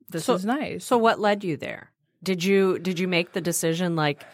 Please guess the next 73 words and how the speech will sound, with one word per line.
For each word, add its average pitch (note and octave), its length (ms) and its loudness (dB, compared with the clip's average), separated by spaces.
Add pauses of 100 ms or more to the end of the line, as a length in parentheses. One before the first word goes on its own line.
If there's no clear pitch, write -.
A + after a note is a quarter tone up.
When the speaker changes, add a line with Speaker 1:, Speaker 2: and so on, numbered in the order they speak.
(380)
Speaker 2:
uh, D#3 80 -2
"This D#3 260 2
isn't F3 260 -4
working, A#3+ 520 -4
I'm E3+ 180 -6
going E3 320 -2
somewhere E3 380 -4
else"? G3+ 320 0
Did G3+ 100 -2
Speaker 1:
I G#3 80 4
Speaker 2:
somebody C#4 300 2
Speaker 1:
think D3 100 -2
Speaker 2:
recommend G3 240 -2
Speaker 1:
we A#3 140 2
just, A3+ 260 2
like, G#3+ 140 4
Speaker 2:
them? G#3+ 100 2
Speaker 1:
started, G#3 220 2
like, F#3+ 180 0
looking F#3 460 -2
through, F#3+ 420 0
like, E3 560 -2
health F3+ 360 0
grade E3 360 0
reports, E3 460 -4
like, A#3 180 0
to D4 60 2
Speaker 2:
Okay. A#3 100 0
Speaker 1:
find, E3+ 220 0
like, E3 160 0
neurologists D#3+ 480 0
that E3 100 -4
were, D#3+ 80 -2
like, D#3+ 240 -2
in E3+ 220 -4
the, D#3 340 -8
the E3+ 220 -4
area. D3+ 540 -4
Speaker 2:
So - 120 -2
you G3+ 260 4
took - 300 0
control F3+ 480 0
of B2 140 -6
that, - 320 -10
and G#3+ 80 0
Speaker 1:
Yes, F3 240 4
Speaker 2:
you G3 60 4
Speaker 1:
with, G3+ 40 6
Speaker 2:
made G3 200 4
the - 100 2
Speaker 1:
with G3 160 4
the C#3+ 60 4
help F#3+ 180 4
of, G3 60 4
Speaker 2:
decision. F#3 180 2
Speaker 1:
like, D#3+ 220 4
Sonia F3+ 480 0
to, E3 100 -4
like, D#3+ 220 -2
try E3+ 240 -4
to, E3+ 40 -2
like, E3 180 -4
find, E3+ 460 -2
like, F3 240 -2
some F3+ 160 -4
other D#3+ 200 0
people A3+ 400 0
that, E3+ 280 0
to F3+ 120 -2
help, A#3 260 0
because F#3+ 260 0
it's F#3+ 180 -2
like, F#3 280 -2